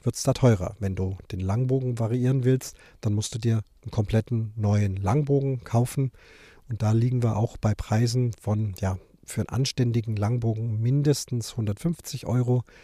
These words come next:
geht aber auch ganz schnell, äh, rauf, vierhundert, fünfhundert Euro oder mehr. Nach oben hin ist ja über-, wie überall, äh, gibt's ja fast keine Grenzen. Auch beim Recurve-Bogen können schnell auch, äh,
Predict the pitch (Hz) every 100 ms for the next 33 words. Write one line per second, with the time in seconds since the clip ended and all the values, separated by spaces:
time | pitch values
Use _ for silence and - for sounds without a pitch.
0 | - - - 214 147 123 - 117 113 -
1 | 117 113 101 - _ - 127 110 101 104
2 | 117 - - - - 117 113 110 - 110
3 | - 110 107 107 104 107 110 107 98 110
4 | 117 - - - - - - 127 - 147
5 | 151 123 127 123 - 110 104 - _ -
6 | _ - 120 113 95 110 117 107 110 113
7 | 107 127 110 101 87 - _ - - -
8 | - 101 - 104 - - 98 - 113 123
9 | - 117 - - - - - 151 - 127
10 | 120 - 123 - 120 117 120 113 110 110
11 | - 113 113 107 104 - _ - _ _
12 | - 110 101